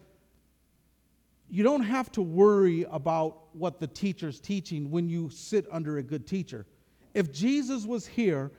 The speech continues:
and he was teaching us, just like when Mary was sitting at his feet and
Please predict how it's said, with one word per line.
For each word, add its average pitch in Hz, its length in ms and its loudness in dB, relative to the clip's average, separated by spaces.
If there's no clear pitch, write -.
and 156 100 2
he 214 120 6
was 214 200 0
teaching 208 400 -4
us, 135 140 -4
just 185 220 -6
like 185 180 -4
when 156 260 -2
Mary 202 360 0
was 175 220 -4
sitting 190 300 -2
at 175 140 -2
his 170 180 -4
feet 165 380 -6
and 175 380 -2